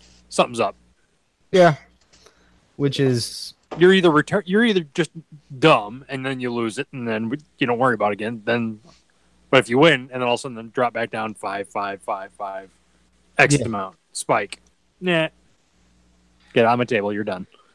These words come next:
Speaker 2: Yeah, I mean, but that's, that's basically what. So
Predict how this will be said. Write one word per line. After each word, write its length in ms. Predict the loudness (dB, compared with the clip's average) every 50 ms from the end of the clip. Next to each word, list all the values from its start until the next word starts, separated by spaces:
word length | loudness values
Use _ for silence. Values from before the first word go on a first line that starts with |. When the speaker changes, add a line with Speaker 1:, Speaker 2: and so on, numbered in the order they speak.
| _ _ _ _ _ _ _ _ -8
Speaker 2:
Yeah, 260 | -2 2 4 4 4 4 2 -10 _ -20 -20 _ _ _ _ _ _ 0
I 60 | 4
mean, 240 | 6 6 6 6 4 4
but 160 | 2 4 6
that's, 300 | 8 6 6 4 0 -2
that's 240 | 2 2 2 2 4
basically 520 | 4 6 6 6 4 2 2 2 4 4
what. 280 | 6 4 4 2 2 -2
So 360 | 4 6 8 8 8 6